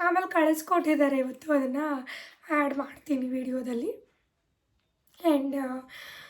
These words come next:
ಆ, ಇನ್ನು ಯಾರು ನನ್ನ ಚಾನಲ್ನ ಸಬ್ಸ್ಕ್ರೈಬ್ ಮಾಡ್ಕೊಳ್ಳದೆ ನೋಡ್ತಾ ಇದ್ದೀರಾ, ಬೇಗ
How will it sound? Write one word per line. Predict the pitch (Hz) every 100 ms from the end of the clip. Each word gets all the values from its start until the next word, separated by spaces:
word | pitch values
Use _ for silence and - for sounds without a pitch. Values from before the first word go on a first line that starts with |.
| - - - _ 349
ಆ, | 320 311 311 294 - - - - _ -
ಇನ್ನು | 359
ಯಾರು | 381 339 330
ನನ್ನ | 320 294
ಚಾನಲ್ನ | 311 359 311 294 285
ಸಬ್ಸ್ಕ್ರೈಬ್ | 311 370 359 - - 403 403
ಮಾಡ್ಕೊಳ್ಳದೆ | 339 320 330 359 359
ನೋಡ್ತಾ | 339 330 339
ಇದ್ದೀರಾ, | 320 320 370 - - - - _
ಬೇಗ | 403